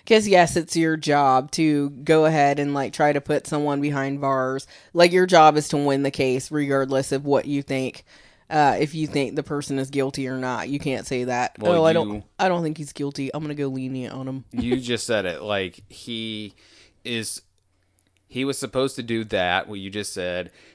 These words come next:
Speaker 2: and when the decision came down, he just doubled down on it, like, because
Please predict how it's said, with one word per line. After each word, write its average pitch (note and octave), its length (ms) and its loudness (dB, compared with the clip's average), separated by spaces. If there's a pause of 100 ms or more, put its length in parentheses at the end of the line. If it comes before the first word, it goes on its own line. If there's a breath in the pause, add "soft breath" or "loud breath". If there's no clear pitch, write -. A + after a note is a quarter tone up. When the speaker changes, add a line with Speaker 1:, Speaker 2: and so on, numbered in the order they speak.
(140 soft breath)
Speaker 2:
and G2+ 520 -6 (420)
when A2+ 580 -8
the A2+ 80 -4
decision A2 480 -6
came G#2+ 240 -6
down, F#2+ 560 -2
he G#2+ 220 -8
just G2 280 -8 (600)
doubled G#2 320 -2
down G2+ 280 -2
on D#2+ 200 -6
it, D2 240 -10
like, F#2 440 -6
because G2 500 -6